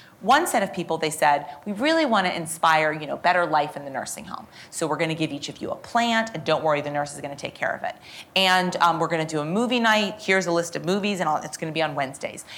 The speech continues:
And we're gonna do a game night, and here's a list of games, and that's gonna be on Thursday night."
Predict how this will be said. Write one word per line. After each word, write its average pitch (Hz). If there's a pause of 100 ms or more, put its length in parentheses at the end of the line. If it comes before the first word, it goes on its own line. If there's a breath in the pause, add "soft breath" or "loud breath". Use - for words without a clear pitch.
(160 loud breath)
And 311
we're 359
gonna 320
do 247
a 233
game 185
night, 117
and 160
here's 208
a 226
list 220
of 190
games, 208
and 175
that's 170
gonna 160
be 151
on 147
Thursday 139
night." 117